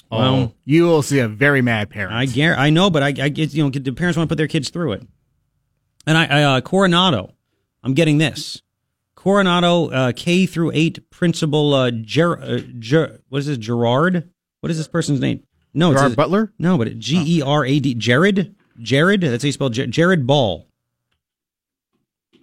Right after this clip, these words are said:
Speaker 1: Anyway, he sent a letter home, and I'm just getting this now. Uh, there were middle school students. They expressed their desire to participate in the walkout.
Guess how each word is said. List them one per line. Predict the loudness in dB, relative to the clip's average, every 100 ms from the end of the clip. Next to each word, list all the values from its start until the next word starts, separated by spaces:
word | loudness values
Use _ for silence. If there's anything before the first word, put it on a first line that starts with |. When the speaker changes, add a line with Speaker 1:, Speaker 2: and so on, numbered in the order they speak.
| _ _ _ _ _ 0
Speaker 1:
Anyway, | 4 4 4 -2 -6 -10 _ _
he | 0 0
sent | 2 2
a |
letter | 2 0
home, | -2 -4 -4
and | -4
I'm | -2
just | -2 -4 -2
getting | 0 0
this | -2 -2
now. | 0 0 -2 -6 _ _ _ _ _ _ _ _ _ _ _ _ _ _ _ _ _ _ _ _ _ _ _ _
Uh, | -2 2 2 2 0 0 0 0 -2 -6 -12 -18 -20 _ _ _ _
there | 2
were | 4 4
middle | 2
school | 0 0 0
students. | 0 0 0 0
They | 0
expressed | 0 -2 -2 -2
their | 0
desire | 0 2
to | 0
participate | 0 -2 0 0
in |
the | 2
walkout. | 2 2 2 2 2 0 -4